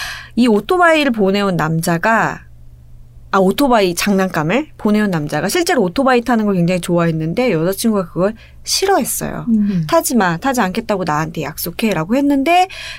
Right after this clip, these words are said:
Speaker 1: 결국 이 사람은 오토바이를 타다가 사고가 났어요. 그래서 병원에 누워있는데 여자친구가 와서 이 장난감 오토바이를 준 거예요. 그래서 자신은 되게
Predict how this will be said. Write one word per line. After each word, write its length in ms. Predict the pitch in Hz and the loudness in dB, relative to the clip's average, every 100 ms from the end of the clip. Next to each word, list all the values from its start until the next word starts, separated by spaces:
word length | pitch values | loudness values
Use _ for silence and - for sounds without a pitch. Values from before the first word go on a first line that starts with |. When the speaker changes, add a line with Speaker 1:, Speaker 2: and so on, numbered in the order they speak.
| - | -6
Speaker 1:
결국 560 | - 220 240 240 294 | 0 2 4 2 2
이 80 | 202 | 2
사람은 360 | 185 190 185 185 | 0 0 0 -2
오토바이를 540 | 165 202 185 180 180 | -4 -4 -2 0 -2
타다가 500 | 196 208 208 262 294 302 - - | -2 -2 0 0 0 -2 -16 -20
사고가 420 | - 359 349 330 | -8 -2 0 0
났어요. 480 | 226 165 - 147 - - - - - - | -2 -4 -6 -8 -12 -18 -18 -18 -20 -18
그래서 120 | - 180 | -10 -2
병원에 320 | 220 220 247 | 2 4 2
누워있는데 800 | 170 202 262 233 190 180 311 415 - - - - | 2 2 4 4 2 2 2 0 -4 -16 -10 0
여자친구가 640 | 202 240 - 247 226 226 | 0 2 2 2 2 0
와서 460 | 170 151 175 311 - | 0 0 2 0 0
이 180 | 226 233 | 2 2
장난감 500 | 226 214 294 415 359 | 2 2 2 2 2
오토바이를 480 | 220 175 202 185 175 | 0 0 0 0 -2
준 300 | 170 190 190 | -4 -2 0
거예요. 560 | 254 220 165 269 170 - - - - | 2 2 2 0 0 -6 -20 -20 -8
그래서 180 | 285 254 | -6 -2
자신은 420 | 233 208 269 269 | -2 0 0 2
되게 340 | 214 202 240 | 0 0 -2